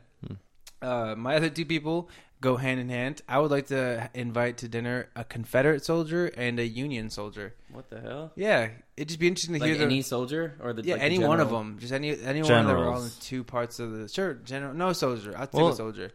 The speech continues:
Speaker 1: but what if he's
Speaker 2: 'Cause
Speaker 1: just,
Speaker 2: the
Speaker 1: like,
Speaker 2: gen-
Speaker 1: dumb and just, like, from a farm? There's,
Speaker 2: That's
Speaker 1: like,
Speaker 2: even
Speaker 1: "We're
Speaker 2: better.
Speaker 1: fighting
Speaker 2: That's
Speaker 1: for the
Speaker 2: even,
Speaker 1: country."
Speaker 2: that's even better.
Speaker 3: Two just, like, farm boys.
Speaker 2: Yeah, just, like, listen, like, to what they, what they talk about. You know,
Speaker 3: Hmm.
Speaker 2: just see how,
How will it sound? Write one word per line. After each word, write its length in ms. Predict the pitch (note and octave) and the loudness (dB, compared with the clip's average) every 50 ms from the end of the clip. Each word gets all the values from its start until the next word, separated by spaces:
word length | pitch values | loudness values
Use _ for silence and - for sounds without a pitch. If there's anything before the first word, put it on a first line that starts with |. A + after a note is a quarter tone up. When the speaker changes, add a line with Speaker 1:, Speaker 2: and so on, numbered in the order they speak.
| _ - | _ 0
Speaker 1:
but 120 | E3+ F3+ | 0 2
what 100 | F3 F3+ | 2 2
if 80 | F3 - | 0 2
he's 120 | F#3+ F3+ | 2 2
Speaker 2:
'Cause 100 | D#3 D#3 | 4 4
Speaker 1:
just, 120 | F#3+ F#3+ E3 | 2 4 6
Speaker 2:
the 40 | D#3+ | 6
Speaker 1:
like, 100 | B2+ A2+ | 4 4
Speaker 2:
gen- 80 | A2 G#2+ | 2 2
Speaker 1:
dumb 280 | A#2 A2+ A#2+ C3 B2+ | 2 4 4 4 2
and 100 | A#2 A2+ | 2 0
just, 140 | A2+ A2 - | 0 0 -2
like, 100 | A2+ G#2+ | -4 -2
from 140 | - A#2+ G#2 | -2 -2 -4
a 40 | G2 | -4
farm? 440 | - - G2+ F#2+ G#2+ G#2+ F#2+ F2+ | -2 -2 0 0 0 0 -2 -2
There's, 240 | F#2 F#2+ F#2+ F2+ F#2 | -4 -4 -4 -4 2
Speaker 2:
That's 140 | C#3+ D3+ E3+ | 2 2 2
Speaker 1:
like, 60 | F3 F3+ | 2 2
Speaker 2:
even 160 | D#3+ D3+ C3+ | 0 2 4
Speaker 1:
"We're 140 | C#3 D3+ D3 | 6 6 6
Speaker 2:
better. 180 | C#3+ C#3 B2+ | 6 4 6
Speaker 1:
fighting 240 | B2 B2+ C#3+ D3 C#3 C#3 | 6 8 8 8 6 2
Speaker 2:
That's 60 | B2+ | 2
Speaker 1:
for 100 | - D3 C#3+ | 2 2 4
the 60 | C3+ | 4
Speaker 2:
even, 80 | C3+ C3 | 2 2
Speaker 1:
country." 300 | D3 D3 C#3 D3+ A#2+ G2+ | 0 0 0 0 -2 -4
Speaker 2:
that's 100 | F2+ - | -4 -4
even 340 | D3+ D#3 D3+ C3 B2 A2 G#2 - | -6 -6 -4 -4 -6 -6 -6 -10
better. 520 | - B2+ C3+ C#3 C3 A#2+ A2+ G#2+ G2+ G2+ - - - | -12 -8 -6 -6 -4 -4 -6 -6 -10 -12 -16 -18 -20
Speaker 3:
Two 240 | - - A2+ A2 A2 | -12 -10 -8 -8 -8
just, 240 | G#2 A2 G#2 - - | -10 -12 -12 -10 -10
like, 140 | G#2+ G#2 - | -10 -10 -10
farm 320 | - - G#2+ G#2 G#2+ G#2+ | -12 -12 -10 -10 -10 -10
boys. 380 | G#2+ A2+ A2+ A2+ A#2+ A#2+ A#2+ - | -8 -8 -6 -6 -6 -8 -10 -8
Speaker 2:
Yeah, 240 | D3 E3 F3 D#3+ C#3+ | -6 -2 0 0 0
just, 240 | A#2 A2+ - - C#3+ | -2 -6 -8 -4 -2
like, 160 | C#3+ C#3+ C#3+ C#3+ D3 | 2 2 2 2 0
listen, 320 | C#3+ D3 D#3 - - D#3 | -2 -4 -4 -6 -6 -6
like, 140 | D3 D3 C#3+ | -6 -6 -6
to 60 | D3 | -8
what 100 | C#3 C3+ | -10 -8
they, 100 | C#3+ C3+ - - | -10 -12 -12 -12
what 140 | C#3+ C#3 C#3 | -12 -12 -12
they 60 | C#3 | -10
talk 200 | - D3+ D3 C3 | -8 -8 -8 -6
about. 260 | A#2+ G#2 G2+ - - | -6 -6 -6 -6 -6
You 180 | A#2+ A#2+ B2+ C3 | -4 -4 -4 -4
know, 20 | |
Speaker 3:
Hmm. 200 | C#3 C#3 C3 A#2+ | -6 -8 -8 -8
Speaker 2:
just 140 | A#2+ - - | -8 -10 -10
see 100 | - C3+ | -8 -6
how, 180 | C3+ C3 C3 | -6 -6 -8